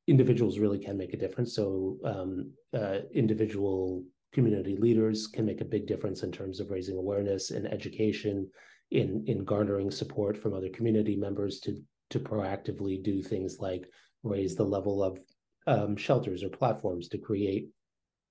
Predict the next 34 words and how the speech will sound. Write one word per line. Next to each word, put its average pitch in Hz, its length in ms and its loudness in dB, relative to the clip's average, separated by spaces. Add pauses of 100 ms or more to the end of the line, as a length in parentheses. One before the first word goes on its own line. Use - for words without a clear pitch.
(580)
evacuation 113 640 6
centers 92 440 -4
that 98 160 -2
are, 95 260 -2 (520)
um, 107 240 4
safe - 400 2
from 98 180 -2
floods. 95 580 2
Um, 101 220 -2
there's 107 180 2
all 139 220 4
kinds 117 240 4
of 98 80 2
e-, 98 260 -2
exam-, 104 480 -2
positive 107 360 2
ex-, 95 360 -4
examples 101 720 0
of, 92 440 -4 (540)
um, 101 300 2
people 107 280 0
taking 107 300 -2
individual 107 520 2
actions, 101 520 -4
whether 98 440 -2 (100)
for - 120 -4
their 92 120 -4
household 104 440 0
or 92 100 -2
at 92 100 -6
the - 80 -16
community 110 460 2
level, 95 440 -2 (300)
that 107 380 2